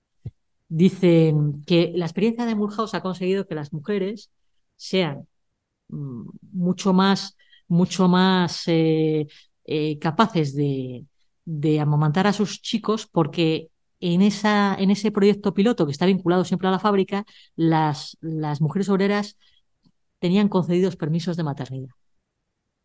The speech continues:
Y entonces eso les interesaba. Eso es una novedad,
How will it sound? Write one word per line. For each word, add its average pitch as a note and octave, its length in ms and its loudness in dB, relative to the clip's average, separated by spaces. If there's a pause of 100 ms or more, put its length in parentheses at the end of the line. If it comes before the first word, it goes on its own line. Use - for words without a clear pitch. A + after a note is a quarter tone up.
(420)
Y D#3+ 60 -4
entonces D3 340 -2
eso G#3 180 -2
les E3+ 220 0
interesaba. C#3 580 -10 (340)
Eso - 140 -14
es E3 120 -10
una D#3+ 120 -2
novedad, C#3+ 460 -4